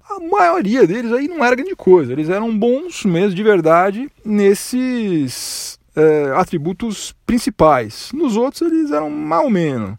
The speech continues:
Até que um português, um portuga, olha só, os caras têm fama de serem burros. Não, isso aí não tinha nada de burro. Um Portuga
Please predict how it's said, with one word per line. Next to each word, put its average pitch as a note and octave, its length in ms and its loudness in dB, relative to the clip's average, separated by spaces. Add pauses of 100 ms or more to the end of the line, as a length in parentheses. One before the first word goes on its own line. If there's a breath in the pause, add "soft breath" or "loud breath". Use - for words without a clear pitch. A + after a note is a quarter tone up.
Até D4 460 0
que - 140 -4
um D4 200 -2
português, G3+ 840 0
um G#3 160 2
portuga, F#3+ 680 0 (360 soft breath)
olha D3+ 220 2
só, C#3 180 -2
os A#2+ 120 -2
caras E3 180 0
têm A#3 180 -4
fama F#3+ 300 -4
de A3+ 60 -4
serem C#4+ 300 -4
burros. C3 380 0
Não, G#3 420 -6
isso - 180 -4
aí F#3 120 4
não C4 80 -6
tinha E4+ 140 -4
nada A#3+ 280 0
de A#3 100 -4
burro. C#3 400 -4
Um D4+ 200 -2
Portuga A#3 680 0